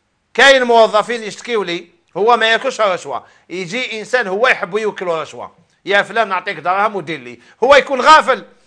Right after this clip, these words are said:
يكون يخدم خدمته، ولكن لما يصيب لي يعطي له يبدأ يعجبه الحال، تحلاله. يجي واحد يقول له: "ما فيها والو، هاك مليون، اخدم لي هذيك الصالحة،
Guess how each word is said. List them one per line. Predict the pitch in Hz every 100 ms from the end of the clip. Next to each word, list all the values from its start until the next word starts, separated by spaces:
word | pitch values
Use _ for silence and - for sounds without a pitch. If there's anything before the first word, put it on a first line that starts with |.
| _
يكون | 180 240
يخدم | 302 240 302
خدمته، | 233 262 277 220 196 135 _ _ _
ولكن | 160 196 208 196 202
لما | 285 311 277
يصيب | 208 220
لي | 202
يعطي | 214 202 214 220
له | 302 320 - _ _
يبدأ | 165 175 175
يعجبه | 175 143 147 123 139
الحال، | 110 131 123 117 110 _ _
تحلاله. | 247 226 220 165 147 139 _ _
يجي | 170 175 208
واحد | 226 202 220
يقول | 220 226 220
له: | 202 - _ _ 240
"ما | 262 247
فيها | 247 226
والو، | 226 208 202 185
هاك | 190 226
مليون، | 208 208 240 247 247
اخدم | 196 160 196
لي | 190
هذيك | 185 -
الصالحة، | - 165 113 123